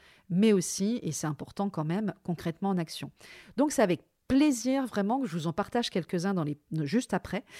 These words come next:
euh, pour que vous puissiez, euh, bah, comprendre un petit peu l'essence de mon travail quand j'accompagne une personne. Alors, on va pas se le cacher, c'est souvent une femme, hein, le, le plus souvent, qui s'inscrit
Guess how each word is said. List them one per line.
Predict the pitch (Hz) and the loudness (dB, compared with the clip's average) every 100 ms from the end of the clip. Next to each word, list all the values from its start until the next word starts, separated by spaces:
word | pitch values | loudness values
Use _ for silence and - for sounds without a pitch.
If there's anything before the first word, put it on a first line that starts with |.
| - - - | -18 -14 -2
euh, | 180 | 0
pour | 151 269 - | 2 0 0
que | 254 | 0
vous | 208 208 | 0 -2
puissiez, | - 240 233 - 233 233 208 175 | -4 -4 -4 -4 -2 0 0 -2
euh, | |
bah, | 160 156 | -4 -4
comprendre | - 196 - 226 | -2 -4 0 0
un | 185 | 0
petit | 165 185 | -2 -2
peu | 233 | 0
l'essence | 202 151 - 269 302 | 0 0 0 0 0
de | 214 | 0
mon | 196 | -2
travail | 175 185 170 170 156 - - | -2 -2 0 0 -2 -6 -6
quand | 170 | -2
j'accompagne | 151 - 151 160 | -2 -4 -4 -2
une | 143 135 | -2 -2
personne. | 156 - 277 320 - | -4 0 0 0 -2
Alors, | 247 - _ _ - | -4 -6 _ _ -10
on | 156 | -4
va | 156 | -2
pas | 160 | -2
se | 160 | -4
le | 156 | -4
cacher, | 160 - 208 | -4 -4 -4
c'est | - | -4
souvent | - 180 160 | -6 -4 -2
une | 160 | -2
femme, | - 156 156 | -2 -4 -2
hein, | 156 175 | -2 -2
le, | 147 | -2
le | 151 | -2
plus | 143 156 | -4 -8
souvent, | - 143 160 226 - - - _ | -10 -6 -6 -6 -16 -20 -20 _
qui | - 247 | -4 -4
s'inscrit | - 175 - - 190 | -2 -4 -4 -8 -10